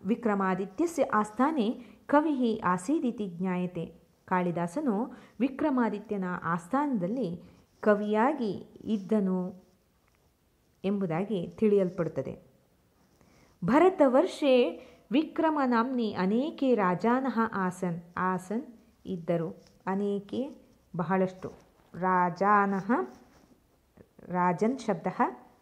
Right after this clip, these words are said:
ರಾಜ ಎಂಬುದಾಗಿ ಅರ್ಥ. ಭಾರತ ದೇಶದಲ್ಲಿ ವಿಕ್ರಮ ಎಂಬ ಹೆಸರಿನ, ಹೆಸರಿನ ಬಹಳಷ್ಟು ರಾಜರು ಇದ್ರು. ಅತಃ ಕಾಳಿದಾಸೇನ ವರ್ಣಿತಃ ವಿಕ್ರಮರಾಜಃ ಕಃ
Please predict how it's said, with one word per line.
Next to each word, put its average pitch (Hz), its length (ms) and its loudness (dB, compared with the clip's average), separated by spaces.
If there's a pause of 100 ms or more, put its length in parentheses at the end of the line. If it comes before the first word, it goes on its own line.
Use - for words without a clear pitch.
ರಾಜ 175 260 0 (120)
ಎಂಬುದಾಗಿ 160 360 -4
ಅರ್ಥ. 156 200 -6 (2250)
ಭಾರತ 320 440 6
ದೇಶದಲ್ಲಿ 294 920 -2
ವಿಕ್ರಮ 254 500 2 (120)
ಎಂಬ 277 220 0
ಹೆಸರಿನ, 247 380 0 (540)
ಹೆಸರಿನ 240 460 2 (320)
ಬಹಳಷ್ಟು 226 540 2
ರಾಜರು 240 440 0
ಇದ್ರು. 156 360 -6 (880)
ಅತಃ 277 400 6 (840)
ಕಾಳಿದಾಸೇನ 269 800 4
ವರ್ಣಿತಃ 226 640 0
ವಿಕ್ರಮರಾಜಃ 196 920 -2
ಕಃ 214 340 -2